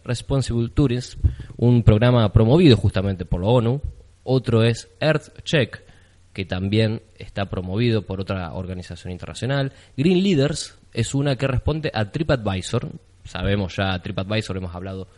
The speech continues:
en muchas ocasiones, esta web que permite, bueno, obtener mucha información de cada lugar, eh,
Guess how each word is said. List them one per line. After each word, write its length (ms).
en 80
muchas 200
ocasiones, 480
esta 220
web 340
que 440
permite, 920
bueno, 200
obtener 300
mucha 220
información 580
de 100
cada 240
lugar, 400
eh, 560